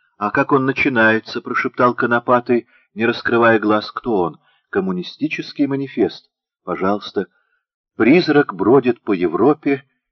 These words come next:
призрак коммунизма. Папа и царь.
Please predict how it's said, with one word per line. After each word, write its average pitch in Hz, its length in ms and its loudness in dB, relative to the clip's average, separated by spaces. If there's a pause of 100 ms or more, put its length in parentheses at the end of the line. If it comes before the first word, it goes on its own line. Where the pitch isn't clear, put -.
(100)
призрак 147 600 4
коммунизма. 92 720 -6 (800)
Папа 156 400 2
и 139 160 -6
царь. 104 400 0